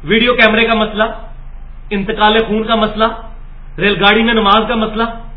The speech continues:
پوسٹ مارٹم کا مسئلہ، اعضاء کی پیوند کاری کا مسئلہ، یہ مسئلے کہاں قرآن حدیث اور ہمارے صحابہ تابعین کے پاس لکھے ہوئے ہیں؟ اجتہاد کیا مت تک جاری ہے۔ تو آج اگر علماء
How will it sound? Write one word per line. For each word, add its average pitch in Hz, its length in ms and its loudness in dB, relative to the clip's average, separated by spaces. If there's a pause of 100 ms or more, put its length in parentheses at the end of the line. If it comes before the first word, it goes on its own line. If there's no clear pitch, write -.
(760)
پوسٹ 220 240 2
مارٹم 254 340 2
کا 247 80 0
مسئلہ، 226 320 -2 (920)
اعضاء 196 340 4
کی 233 120 -2
پیوند 226 260 2
کاری 220 220 2
کا 233 100 -2
مسئلہ، 226 300 -2 (960)
یہ 175 80 -4
مسئلے 208 320 0
کہاں 214 300 4
قرآن 311 200 6
حدیث 247 240 -2 (400)
اور 226 220 4 (300)
ہمارے 185 340 0 (100)
صحابہ 185 320 0
تابعین 196 320 0
کے 220 120 -2
پاس 202 220 -2
لکھے 170 220 -4
ہوئے 170 160 -4
ہیں؟ - 100 -12 (640)
اجتہاد 185 480 0
کیا 349 180 6
مت 349 140 4
تک 180 180 -2
جاری 113 200 -10
ہے۔ - 100 -14 (440)
تو - 100 -10 (100)
آج 294 260 8
اگر 254 180 2
علماء 220 340 2